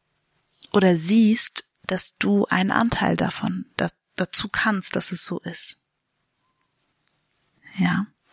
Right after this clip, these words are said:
Und, ähm,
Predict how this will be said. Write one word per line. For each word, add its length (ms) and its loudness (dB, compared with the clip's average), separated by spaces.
Und, 500 2
ähm, 480 -8